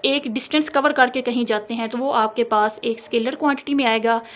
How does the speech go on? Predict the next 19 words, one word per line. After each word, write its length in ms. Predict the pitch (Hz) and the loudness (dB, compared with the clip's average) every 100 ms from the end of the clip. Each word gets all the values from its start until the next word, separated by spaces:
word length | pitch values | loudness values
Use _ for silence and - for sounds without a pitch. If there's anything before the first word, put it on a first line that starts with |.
| - - | -16 -4
लेकिन 260 | 254 311 | 0 4
जब 220 | 262 262 240 | 6 4 4
आपने 360 | 233 214 233 247 | 2 2 0 0
direction 440 | 226 214 214 247 233 | 0 0 -2 -6 -4
बता 320 | 214 220 220 | -2 0 0
दी 180 | 220 302 | -2 -8
कि 140 | 302 | -6
आपने 440 | 254 220 214 226 233 - | -2 0 0 -2 -6 -4
A 220 | 233 247 247 | 0 0 0
to 120 | - 240 196 | -6 -6 -6
B, 120 | 285 302 220 - - - - | -2 -2 -2 -10 -20 -6 0
A 160 | 269 | 2
to 100 | 269 | 2
B 160 | 254 311 - | 0 0 4
आपने 300 | 226 220 226 | 2 2 0
move 220 | 220 220 - | 0 -2 -4
करना 240 | 220 214 | -4 -2
है 240 | 226 240 - - - - - | -2 -4 -6 -16 -20 -20 -2
और 240 | 226 233 | 2 4